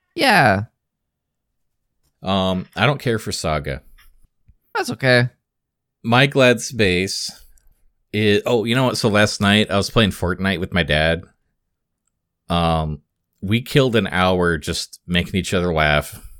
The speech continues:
Speaker 2: And I gotta say, like, that's the best time you can spend with your dad.
Speaker 1: Yeah. I agree.
Speaker 2: I guess I don't have, like, exact examples to share. It was like you had to be there kind of inside jokes, but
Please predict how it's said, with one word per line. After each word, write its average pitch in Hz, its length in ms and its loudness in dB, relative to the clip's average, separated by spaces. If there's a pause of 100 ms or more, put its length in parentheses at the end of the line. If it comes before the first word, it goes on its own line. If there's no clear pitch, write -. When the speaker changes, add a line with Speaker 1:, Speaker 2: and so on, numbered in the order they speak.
(240)
Speaker 2:
And 82 140 -2
I 87 60 0
gotta 87 180 2
say, 90 260 0
like, 82 140 -2
that's - 240 -4
the 87 80 -4
best 78 380 -2
time 80 160 -2
you 76 60 -6
can 71 100 -10
spend 73 280 -6
with 71 100 -10
your 80 80 -4
dad. 76 340 -2 (460)
Speaker 1:
Yeah. 113 460 4 (1500)
I 127 160 2
agree. 104 640 0 (840)
Speaker 2:
I 98 60 -4
guess 113 160 2
I 127 40 0
don't 120 200 0
have, 117 180 2
like, 101 220 0 (160)
exact 98 480 -2
examples 87 600 -4
to 85 100 -8
share. 82 260 -2
It 78 40 0
was 76 120 -4
like 82 140 -2
you 85 60 0
had 90 160 0
to 85 60 -4
be 85 160 -4
there 92 180 0
kind 98 180 0
of 85 200 -4 (400)
inside 92 380 0
jokes, 92 440 -4
but 76 300 -4